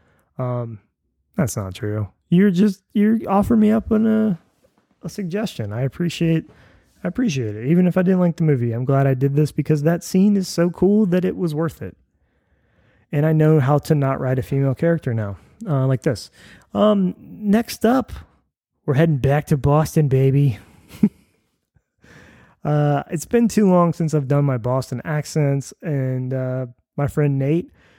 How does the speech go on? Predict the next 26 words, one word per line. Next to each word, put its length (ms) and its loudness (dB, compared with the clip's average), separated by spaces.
whom 220 2
you 140 2
may 320 4
know 340 4
from 240 2
not 260 0
being 200 4
on 220 4
the 80 4
Top 320 -2
Gun 200 4
episode, 600 -4
gave 240 2
me 160 4
a 80 2
big 420 0
list 300 -4
of 60 -2
movies, 480 -2
and 300 2
one 120 4
of 80 4
those 220 4
will 160 4
be 140 2
watched. 500 -4